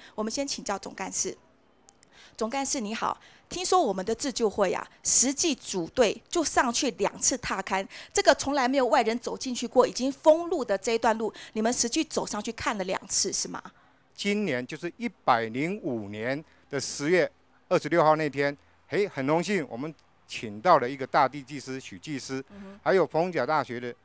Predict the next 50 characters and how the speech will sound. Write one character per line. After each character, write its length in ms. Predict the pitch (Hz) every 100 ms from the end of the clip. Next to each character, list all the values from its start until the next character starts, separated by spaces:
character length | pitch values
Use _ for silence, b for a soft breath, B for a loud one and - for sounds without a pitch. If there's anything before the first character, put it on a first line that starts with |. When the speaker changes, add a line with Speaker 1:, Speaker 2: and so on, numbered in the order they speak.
| _
Speaker 2:
许 140 | - -
教 180 | 156
授， 240 | 135 156 - _ b b b b
我 80 |
们 140 | 139 220
请 220 | - 143
到 120 | 185
他 140 | 170 180
们 240 | 202 208
两 240 | 180 120 117
位 100 | 160
专 300 | - 170 170
家 300 | 180 175 170 _ -
Speaker 1:
特 120 | 320
别 120 | 208
邀 180 | 196 233
专 240 | 240 294
家 160 | 285 277
学 180 | 277 208
者 140 | 202
同 220 | 165 185 190
行， 100 | 139
Speaker 2:
来， 60 |
对， 40 | 123
Speaker 1:
一 20 |
起 60 |
去 40 | 208
Speaker 2:
跟 80 | 240
我 40 |
们 120 | 185
一 20 | 214
起 100 | 160
同 320 | 202 165 208
行， 300 | - 135 139
Speaker 1:
探 100 | 247
勘。 20 |
Speaker 2:
我 80 | 131
们 220 | 143 180
重 440 | 180 156 175 247 277
启 260 | - 123
了 120 | 120
会 280 | 123 202 160
勘 240 | 127 147 147
的 120 | 123
这， 180 | - 147
Speaker 1:
嗯。 60 | 131 -
Speaker 2:
这 180 | 220
个 100 | 185 135
任 200 | 147 131
务。 160 | 131